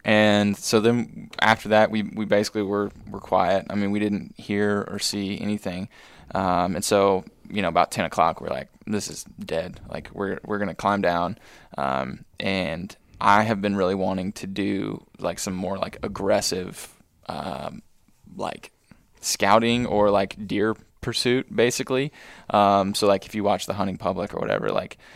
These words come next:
Zach Fehrenbaugh is, like, super adamant on, like, you must go bump bucks. Like, if you are not bumping bucks, you don't know what's too close to, to them. Like,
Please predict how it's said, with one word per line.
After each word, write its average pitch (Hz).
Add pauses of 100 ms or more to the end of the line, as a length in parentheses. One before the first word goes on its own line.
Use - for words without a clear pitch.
(200)
Zach 98
Fehrenbaugh 95
is, 92
like, 90
super -
adamant 90
on, -
like, - (440)
you 113
must 107 (120)
go 101
bump -
bucks. - (100)
Like, 98
if 104
you 113
are 139
not 117
bumping 104
bucks, 101
you 110
don't 104
know 104
what's 98
too -
close - (520)
to, 95
to 101
them. 90
Like, 92